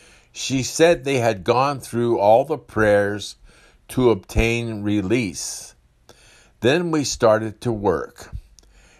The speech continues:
Jane named at least one hundred spirits. I was too busy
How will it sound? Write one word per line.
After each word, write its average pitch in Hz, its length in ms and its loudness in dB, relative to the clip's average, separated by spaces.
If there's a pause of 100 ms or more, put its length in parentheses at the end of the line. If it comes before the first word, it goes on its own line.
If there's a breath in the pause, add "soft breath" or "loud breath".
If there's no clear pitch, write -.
(180 soft breath)
Jane 143 720 -2
named 117 540 -2
at 98 160 -4
least 113 440 -4
one 98 500 -2
hundred 123 520 -6
spirits. - 840 -6 (1300 soft breath)
I 131 160 4
was 147 240 -2
too 127 200 -2
busy 98 680 -2